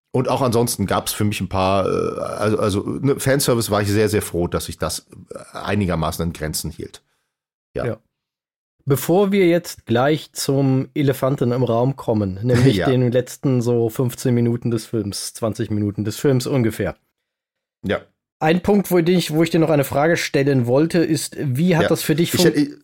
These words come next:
Speaker 2: Ja, äh,
Speaker 1: ich, ich hätte vielleicht noch etwas, was sich mit diesem Dingens, mit diesem Erklärbären einhergeht. Dann, so, w-, w-, was grad gut pass-, passen
Speaker 2: Okay,
Speaker 1: würde
Speaker 2: dann mach das
Speaker 1: zu
Speaker 2: mal
Speaker 1: dem letzten,
Speaker 2: zuerst,
Speaker 1: was
Speaker 2: ja.
Speaker 1: du gesagt hast, dass halt hier Sachen einfach erklärt werden und deswegen zu ausgedehnt sind.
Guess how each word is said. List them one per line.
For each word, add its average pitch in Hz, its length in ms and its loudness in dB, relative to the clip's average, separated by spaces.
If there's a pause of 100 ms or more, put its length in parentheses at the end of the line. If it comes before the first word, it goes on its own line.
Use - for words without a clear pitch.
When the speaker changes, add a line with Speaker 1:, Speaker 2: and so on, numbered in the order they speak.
(240)
Speaker 2:
Ja, 196 160 2 (100)
äh, 170 120 2 (100)
Speaker 1:
ich, - 240 -2 (100)
ich 131 100 -2
hätte 160 160 2
vielleicht 147 220 2
noch 151 100 -2
etwas, 147 300 0
was 135 140 0
sich 143 120 -2
mit 143 200 0
diesem 135 360 0
Dingens, 143 440 2
mit 131 180 0
diesem 127 220 0
Erklärbären 95 800 0 (100)
einhergeht. 92 760 -2
Dann, 80 340 -8 (280)
so, 78 320 -2
w-, 85 580 -6
w-, 95 200 -2
was 110 140 0
grad 113 180 -2
gut 113 160 -4
pass-, - 200 -2
passen - 320 0
Speaker 2:
Okay, - 60 2
Speaker 1:
würde 113 160 2
Speaker 2:
dann 165 100 4
mach 185 120 2
das - 160 0
Speaker 1:
zu 190 60 4
Speaker 2:
mal 175 60 6
Speaker 1:
dem 110 60 2
letzten, 113 120 6 (100)
Speaker 2:
zuerst, 127 40 0
Speaker 1:
was 120 100 2
Speaker 2:
ja. 127 40 2
Speaker 1:
du 127 80 0
gesagt 117 340 0
hast, 98 200 -2 (280)
dass 107 160 0
halt 110 120 2
hier 123 200 2
Sachen 107 240 0
einfach 101 260 0
erklärt 104 360 0
werden 101 140 0
und 92 100 2
deswegen 95 300 -2
zu - 120 -2
ausgedehnt 92 540 -2
sind. 127 260 -4